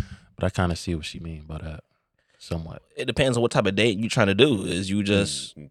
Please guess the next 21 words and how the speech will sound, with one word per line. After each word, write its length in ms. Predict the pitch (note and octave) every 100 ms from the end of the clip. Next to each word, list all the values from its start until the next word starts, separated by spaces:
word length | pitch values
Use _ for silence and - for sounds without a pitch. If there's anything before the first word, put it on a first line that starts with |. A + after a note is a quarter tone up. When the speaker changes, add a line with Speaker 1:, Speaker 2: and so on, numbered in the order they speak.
| _ -
Speaker 2:
trying 240 | - G2
to 60 | G2
pay 220 | A#2 A2
for 320 | - G2 G2 G2+
everything 580 | G#2 A2 A2+ A2+ A2 -
for 140 | A#2
this 140 | A2+
girl, 380 | G#2+ A2 C#3 D3+
blah, 160 | C#3 C3
blah, 100 | C3
blah, 340 | C3 D3 E3
or 220 | B2 G#2+
is 160 | G#2 G#2
it 160 | G2+ D#2+
more 140 | G#2+
of, 80 | G#2
like, 140 | G2+
a 40 | G2
mutual 360 | B2 - F#2
thing? 420 | F2 F#2 F2 D2 _ _ -
Speaker 1:
Mm-hmm. 420 | E2+ E2+ D#2+ F2